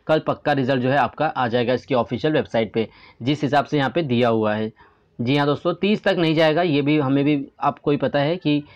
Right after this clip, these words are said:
तीस तारीख तक रिजल्ट नहीं जाएगा। रिजल्ट आना होगा तो आपका जो है चौबीस, पच्चीस, छब्बीस के बीच में जो है रिजल्ट आ जाएगा। ज़्यादा से ज़्यादा संभावना पच्चीस तारीख को है,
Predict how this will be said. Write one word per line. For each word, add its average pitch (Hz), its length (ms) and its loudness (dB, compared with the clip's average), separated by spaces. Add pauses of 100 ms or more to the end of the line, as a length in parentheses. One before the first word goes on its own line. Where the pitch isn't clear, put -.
(220)
तीस 170 200 0
तारीख 151 160 2
तक 151 120 0
रिजल्ट 139 260 0
नहीं 139 140 2
जाएगा। 135 300 2
रिजल्ट 143 360 0
आना 139 300 0 (200)
होगा 131 260 0
तो 151 120 -2
आपका 127 280 0
जो 127 120 -2
है 151 160 -2 (340)
चौबीस, 131 380 -2 (220)
पच्चीस, 139 420 -2
छब्बीस 131 340 -2
के 147 100 -4
बीच 131 200 -2
में 139 120 -2
जो 131 60 0
है 131 80 2
रिजल्ट 123 240 0
आ 127 80 2
जाएगा। 151 200 2
ज़्यादा 143 280 0
से 147 100 -2
ज़्यादा 139 200 0
संभावना 127 460 0
पच्चीस 147 440 -4
तारीख 139 220 0
को 151 80 0
है, 170 160 0